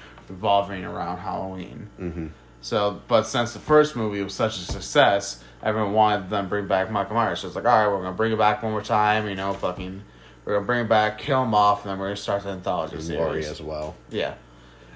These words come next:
Speaker 1: And so, well, they kinda left her alive. But, like, yeah.
Speaker 2: Loomis wasn't in, uh, Season of the Witch either,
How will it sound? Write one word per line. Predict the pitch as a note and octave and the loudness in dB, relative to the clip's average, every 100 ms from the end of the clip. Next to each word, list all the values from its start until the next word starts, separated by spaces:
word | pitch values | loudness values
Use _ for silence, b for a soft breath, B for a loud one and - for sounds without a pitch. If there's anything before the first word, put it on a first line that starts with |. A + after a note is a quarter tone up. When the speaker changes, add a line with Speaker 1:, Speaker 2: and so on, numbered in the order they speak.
| - | -8
Speaker 1:
And | A#2+ A2 A2 | -2 0 0
so, | B2+ A2+ A2+ A2+ - | 4 6 6 2 0
well, | A#2+ G#2+ | 0 2
they | F#2+ G2+ | 0 -8
kinda | - G2+ F2 | -6 -6 -6
left | F2 - | -8 -8
her | F2 | -8
alive. | F2+ F2+ F2+ F2+ F2 | -6 -6 -4 -6 -6
But, | |
like, | F2 F2+ | -6 0
yeah. | G#2 | 2
Speaker 2:
Loomis | F3 - - | 4 4 4
wasn't | - A#2+ G#2+ | 2 4 0
in, | G#2 G2+ | 0 0
uh, | F#2 F2 E2+ - | 0 0 -2 -6
Season | - G#2 F#2 | -8 -6 -4
of | F2 | -4
the | |
Witch | E2+ F2 F2 | -4 -6 -4
either, | F2+ E2 E2+ E2 | -6 -4 -4 -6